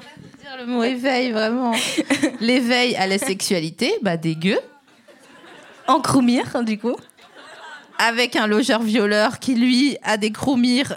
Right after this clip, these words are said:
Speaker 1: taille quarante-deux et qui les porte même pour aller à l'hypermarché Auchan pour faire les grosses courses.
Speaker 2: Ouais. Mais
Speaker 1: Ah,
Speaker 2: je t'en offrirai la prochaine fois des croumires.
Speaker 1: Ah ouais ?
Speaker 2: Mm.
Speaker 1: Imagine.
Speaker 2: J'aimerais bien te voir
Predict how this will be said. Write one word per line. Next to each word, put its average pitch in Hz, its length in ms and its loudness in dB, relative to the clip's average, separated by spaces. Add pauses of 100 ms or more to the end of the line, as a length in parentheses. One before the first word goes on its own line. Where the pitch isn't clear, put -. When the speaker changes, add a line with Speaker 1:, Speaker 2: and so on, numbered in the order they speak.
(160)
Speaker 1:
taille 220 340 0 (180)
quarante-deux 233 720 0 (680)
et 247 320 2
qui 262 200 -2
les 226 220 2
porte 277 460 -2
même 247 300 2
pour 254 160 0
aller 226 300 0 (140)
à 196 100 -2
l'hypermarché 220 720 -2
Auchan 247 480 0 (400)
pour 220 160 -6
faire 214 180 2
les 196 80 0
grosses 190 300 0
courses. - 560 -2
Speaker 2:
Ouais. 240 340 2 (1700)
Mais 269 100 0
Speaker 1:
Ah, - 20 2
Speaker 2:
je 381 100 0
t'en 302 180 2
offrirai 294 420 0
la 202 120 0
prochaine 190 380 -6
fois 196 180 -2
des 165 100 -8
croumires. 180 320 -8 (240)
Speaker 1:
Ah 220 120 -2
ouais ? 247 160 2 (200)
Speaker 2:
Mm. 202 40 0 (380)
Speaker 1:
Imagine. 214 100 2
Speaker 2:
J'aimerais 226 300 4
bien 277 220 2
te 233 100 -2
voir 214 240 2